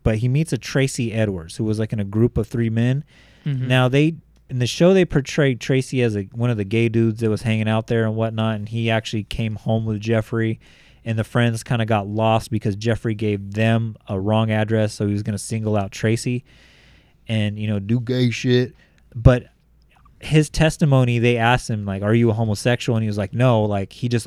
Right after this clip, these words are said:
Speaker 1: offered me a hundred dollars to take pictures." And I was just kinda mulling over it. Uh, we were sitting, he was kinda like, "You know what? You don't have to if you don't want to. Like, just come and watch, like, The Exorcist with me. Like, I'm just,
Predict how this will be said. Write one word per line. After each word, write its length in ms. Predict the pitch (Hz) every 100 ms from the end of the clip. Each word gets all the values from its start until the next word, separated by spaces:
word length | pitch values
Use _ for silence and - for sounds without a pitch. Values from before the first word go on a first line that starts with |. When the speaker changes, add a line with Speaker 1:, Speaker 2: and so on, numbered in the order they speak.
| -
Speaker 1:
offered 320 | 120 113 120
me 120 | 110
a 80 | 104
hundred 440 | 104 135 127 120
dollars 420 | 101 113 127 104 -
to 120 | 107
take 260 | - 101 -
pictures." 540 | 143 - 110 104 - _ _ - _
And 140 | 120 131
I 60 |
was 100 | 139
just 140 | 135 -
kinda 180 | 135
mulling 440 | 110 113 123 113 113
over 340 | 139 135 139
it. 240 | 143 139 - - _ _ _ 117
Uh, 480 | 117 113 110 107 80
we 180 | 123 127
were 100 | 123
sitting, 320 | 113 - 127 120
he 260 | 117 135
was 300 | 120 127 123
kinda 240 | - 147 135
like, 180 | 123
"You 60 | 165
know 80 | 180
what? 140 | 180
You 60 | 160
don't 120 | 180
have 240 | 127 127 -
to 60 |
if 120 | 123 117
you 80 |
don't 160 | 107 104
want 220 | 113 113
to. 180 | - 104
Like, 180 | 104 104
just 180 | 127 -
come 320 | 135 123 113
and 80 | 110
watch, 300 | 117 110 117
like, 160 | 101
The 120 | 95
Exorcist 520 | 101 110 98 110 95 95
with 100 | 92
me. 160 | 92
Like, 220 | 92 92
I'm 140 | 101 120
just, 220 | 120